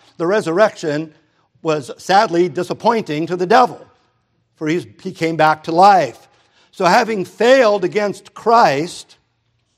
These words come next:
and having been cast out of heaven, and we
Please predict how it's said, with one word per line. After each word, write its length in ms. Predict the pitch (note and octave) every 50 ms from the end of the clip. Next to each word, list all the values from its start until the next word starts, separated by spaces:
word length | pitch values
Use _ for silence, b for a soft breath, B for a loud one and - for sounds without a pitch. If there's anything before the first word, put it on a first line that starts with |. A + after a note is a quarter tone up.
| _ _ _ _ _ _ _ _ _ _ -
and 160 | E3+ E3+ D#3
having 340 | D3 A#3 B3 A#3 B3 A3+ G3
been 220 | E3+ G3+ F#3+ E3
cast 540 | - - - - B3 C4 D4 D#4 - - -
out 180 | A#3+ A#3 A3 A3
of 100 | F#3+ -
heaven, 440 | F3+ A3 G#3 D#3+ D#3 D3+ D#3 F#3
and 120 | G3+ F#3 F3
we 180 | E3+ D#3+ D3